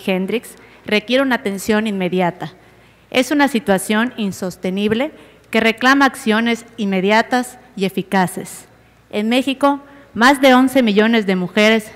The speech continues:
sufren de violencia de género y, desafortunadamente, Quintana Roo ocupa el primer lugar a nivel nacional con casi cien mil casos.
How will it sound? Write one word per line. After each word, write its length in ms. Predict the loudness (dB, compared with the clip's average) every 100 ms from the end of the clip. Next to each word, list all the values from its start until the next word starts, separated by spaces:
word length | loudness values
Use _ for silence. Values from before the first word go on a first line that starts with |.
| -12
sufren 420 | -4 -2 0 0
de 80 | 2
violencia 500 | 2 2 0 -2 -2
de 100 | -2
género 440 | -2 -4 -4 -10 -14 -20 -20 -16 -4
y, 80 | 0
desafortunadamente, 1160 | 0 0 -2 -2 0 2 2 2 -2 -2 -6 -10 -20 -14 -4
Quintana 420 | -2 2 2 2
Roo 200 | 4 2
ocupa 340 | 2 0 2
el 80 | 0
primer 420 | 0 0 0 0
lugar 360 | 0 2 0 -2 -10 -20 -4
a 120 | -2
nivel 320 | 2 2 2
nacional 580 | 0 0 -2 0 0 0 -6 -20 -10
con 160 | -6 -2
casi 320 | 0 0 -2
cien 280 | -4 -2 0
mil 180 | -2 -2
casos. 520 | -4 -4 -10 -18